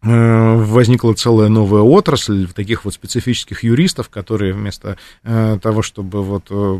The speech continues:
м, судиться в судах, э, м, традиционных, э, значит, разбираются с,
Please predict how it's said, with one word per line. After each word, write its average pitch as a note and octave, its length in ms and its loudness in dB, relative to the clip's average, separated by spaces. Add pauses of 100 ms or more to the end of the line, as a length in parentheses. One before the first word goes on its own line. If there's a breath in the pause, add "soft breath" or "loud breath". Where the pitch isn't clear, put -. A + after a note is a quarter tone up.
(140)
м, G2 640 -6
судиться A2+ 520 -2
в - 60 -12
судах, A2 500 0
э, G#2+ 40 -16 (1000)
м, G#2 460 -10 (300 loud breath)
традиционных, C#3 840 4
э, A2+ 580 4 (100)
значит, G#2+ 320 -4
разбираются A2 840 2
с, A2+ 480 2